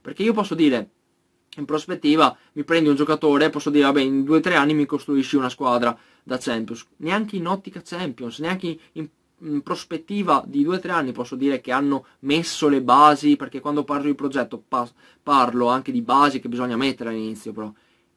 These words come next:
E le basi per costruire una squadra che possa competere a livello europeo, ok, in due o tre anni, per me quest'anno, poi magari il prossimo anno fanno chissà che quanti acquisti, però quest'anno non sono state messe queste ba-, queste basi qui, ok?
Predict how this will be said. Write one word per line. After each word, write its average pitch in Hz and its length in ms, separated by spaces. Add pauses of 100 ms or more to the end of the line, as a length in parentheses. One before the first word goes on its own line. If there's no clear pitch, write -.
(440)
E 139 420
le 120 160
basi 123 540
per 131 360 (320)
costruire 135 560
una 117 140
squadra 120 440
che 113 120
possa 143 400
competere 120 480
a - 20
livello 117 480
europeo, 120 760 (260)
ok, 117 540
in 123 120
due 127 120
o - 20
tre 151 140
anni, 190 240
per 143 180
me 170 320
quest'anno, 220 640
poi 147 160
magari 170 220
il 147 80
prossimo 175 240
anno 180 100
fanno 156 200
chissà 156 220
che 151 140 (220)
quanti 160 240
acquisti, 160 340
però 127 180
quest'anno 208 480
non 160 160
sono 190 200
state 196 240
messe 127 320
queste 107 240
ba-, 101 100 (100)
queste 123 240
basi 104 320 (460)
qui, 117 260 (420)
ok? 117 420